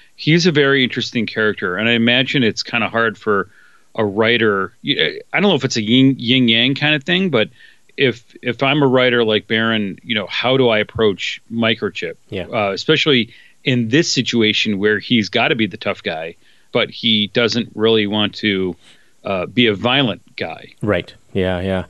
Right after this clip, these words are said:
Speaker 1: Mm-hmm.
Speaker 2: Uh, and he does what he needs to do in the end. And I think the thing that
Speaker 1: Yeah.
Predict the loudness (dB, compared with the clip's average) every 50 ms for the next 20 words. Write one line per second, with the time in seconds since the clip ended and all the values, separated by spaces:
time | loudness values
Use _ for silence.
0 | -10 -10 -10 -8 -6 -8 -8 -8 -10 -12 -10 -6 -6 -4 -4 -2 0 0 0 2
1 | 2 2 0 0 0 0 0 0 2 2 2 2 2 2 0 0 -2 -4 -2 0
2 | 2 2 4 4 4 4 2 2 2 2 2 2 2 0 0 -2 -4 -6 -8 -12
3 | -8 -6 -4 -2 -2 -2 -2 -2 -2 -2 -2 -4 -6 -6 -6 -2 0 0 0 0
4 | 2 2 2 2 2 0 -2 0 0 0 0 0